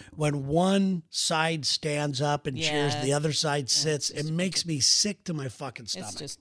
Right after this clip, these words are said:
Speaker 2: yeah.
Speaker 1: Can't we just work together?
Speaker 2: Yeah,
Speaker 1: And I
Speaker 2: it's
Speaker 1: think that it's gonna get worse now. This is just my prediction.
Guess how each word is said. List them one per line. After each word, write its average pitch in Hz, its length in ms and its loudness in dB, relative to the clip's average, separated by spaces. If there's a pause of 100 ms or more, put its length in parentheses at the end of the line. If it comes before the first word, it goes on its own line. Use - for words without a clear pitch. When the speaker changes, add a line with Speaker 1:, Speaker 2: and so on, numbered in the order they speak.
(120)
Speaker 2:
yeah. 120 320 -14 (260)
Speaker 1:
Can't 220 260 -2
we 156 100 2
just 127 320 0
work 135 200 -2
together? 120 500 -2 (180)
Speaker 2:
Yeah, 233 200 -4
Speaker 1:
And 165 100 -2
I 175 80 2
Speaker 2:
it's 165 100 -4
Speaker 1:
think 226 220 -2
that 202 120 -2
it's 165 160 -4
gonna 175 220 -4
get 151 200 -4
worse 139 360 -2
now. 117 200 -8
This 151 160 -4
is 170 60 -2
just 170 260 -4
my 180 120 0
prediction. 175 580 -2